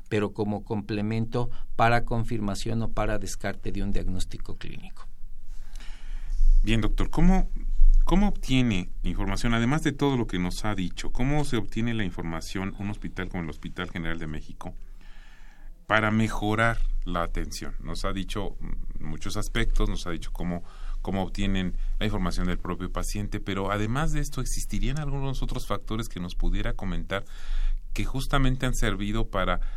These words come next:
Speaker 2: ah, trazar toda esta ruta de mejoría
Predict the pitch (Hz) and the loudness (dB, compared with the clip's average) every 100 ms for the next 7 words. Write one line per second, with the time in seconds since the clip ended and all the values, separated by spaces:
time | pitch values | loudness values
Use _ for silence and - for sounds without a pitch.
0 | - - - - 101 - - 131 151 - | -4 -4 -2 0 0 0 0 0 2 0
1 | 123 113 117 - 107 101 110 - 107 95 | 0 0 -2 -2 -2 -2 -4 -2 -2 -2
2 | 90 90 87 95 90 110 113 98 | -2 -4 -4 -6 -4 -2 -2 -2